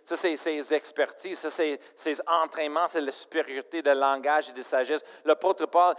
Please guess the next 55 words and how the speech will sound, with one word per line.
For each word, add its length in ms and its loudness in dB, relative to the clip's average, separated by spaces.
il 100 -4
pouvait 300 -2
persuader 760 -2
quelqu'un 440 0
vraiment 520 -4
avec 260 -2
la 100 -6
sagesse 480 0
des 200 0
hommes. 220 0
Il 100 -8
savait 400 2
comment 280 -2
de 80 -4
le 100 -4
faire. 340 -4
Il 60 0
est 40 2
capable 440 2
d'argumenter 800 0
avec 220 -2
le 100 2
monde 200 2
et 40 -2
c'est 120 -6
ce 80 -10
qu'il 160 0
a 60 4
eu, 60 -4
la 140 6
Bible. 320 2
Il 40 -8
est 100 -2
allé 220 6
au, 200 6
au 260 2
temple 420 0
des, 120 0
des 180 -2
Juifs 240 2
et 120 2
il 160 2
a 100 2
argumenté 560 2
avec 220 -2
les 140 -4
Juifs 200 0
à 80 4
propos 240 -2
des 160 2
choses 380 4
de 100 -4
Dieu, 280 -8
la 160 4
Bible, 280 2